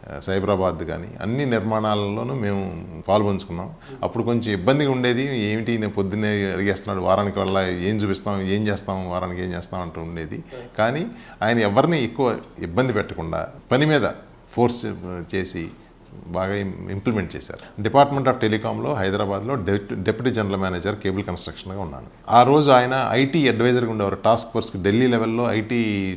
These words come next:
టాస్క్ ఫోర్స్‌కి హెడ్గా ఉండేవారు చంద్రబాబు నాయుడు గారు. So, ఆ ఇంటర్నెట్ ఫెసిలిటీ అందరికీ రావాలని చెప్పి, ప్రతి వ్యక్తి చేతిలోనూ ఒక ఫోన్ ఉండాలని, ప్రతి గ్రామానికి ఇంటర్నెట్ ఉండాలనే కల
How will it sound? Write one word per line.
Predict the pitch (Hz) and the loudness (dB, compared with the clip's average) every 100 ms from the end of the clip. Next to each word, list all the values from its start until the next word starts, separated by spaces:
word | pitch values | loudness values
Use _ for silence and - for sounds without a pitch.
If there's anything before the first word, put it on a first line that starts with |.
| 95 | 2
టాస్క్ | 117 120 - | 2 2 -2
ఫోర్స్‌కి | 123 - | -2 -2
హెడ్గా | 90 95 113 | -2 2 4
ఉండేవారు | 113 98 85 78 107 | 4 2 -2 -4 -2
చంద్రబాబు | 101 101 95 | 2 2 2
నాయుడు | 87 82 | 0 -4
గారు. | 80 82 165 - - - | -6 -8 -10 -12 -18 -6
So, | 120 | 0
ఆ | 113 101 107 104 98 87 107 | 2 6 6 4 2 -4 -6
ఇంటర్నెట్ | 107 131 135 135 120 | 0 0 0 -2 -4
ఫెసిలిటీ | - 110 143 139 135 | -2 0 2 2 0
అందరికీ | 95 104 127 135 | -2 0 0 2
రావాలని | 101 92 98 101 92 90 | 2 2 2 2 0 -4
చెప్పి, | 87 117 | -6 -8
ప్రతి | 120 123 120 160 123 - | -6 -2 0 0 -4 -8
వ్యక్తి | 82 92 127 123 156 - | -6 0 0 2 0 2
చేతిలోనూ | 123 120 123 127 131 117 | 2 2 0 0 -2 -4
ఒక | 90 85 | -4 -2
ఫోన్ | 104 117 | 0 0
ఉండాలని, | 104 90 85 110 180 - - - - | 0 0 -2 -6 -10 -14 -20 -6 0
ప్రతి | 139 156 | 2 2
గ్రామానికి | 107 101 113 143 165 165 156 | 2 4 4 6 4 4 2
ఇంటర్నెట్ | 131 127 123 117 | 2 0 -2 -4
ఉండాలనే | 110 107 104 101 98 - | -2 0 0 -2 -4 0
కల | 120 131 | 8 8